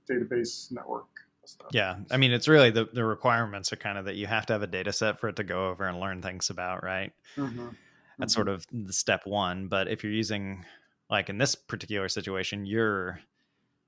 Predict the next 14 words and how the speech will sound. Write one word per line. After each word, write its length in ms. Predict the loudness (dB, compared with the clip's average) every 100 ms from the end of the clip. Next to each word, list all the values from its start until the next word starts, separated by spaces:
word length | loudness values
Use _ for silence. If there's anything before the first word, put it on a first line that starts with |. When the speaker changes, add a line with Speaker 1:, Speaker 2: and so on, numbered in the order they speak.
| _ 2
Speaker 2:
data 260 | 4 4
set 280 | 2 -2 -2
that 100 | -2
it, 160 | -2 -6 _ _ _ -8
it 240 | -8 -4
kinda 220 | -2 -2
needed 320 | -2 -2 -4 -4
to 60 |
be 140 | -8 -6
trained 420 | -2 -2 -4 -6
through 320 | -4 -4 -4
Open 240 | -4 -4 -2
A 120 | 0
I, 420 | 0 0 -4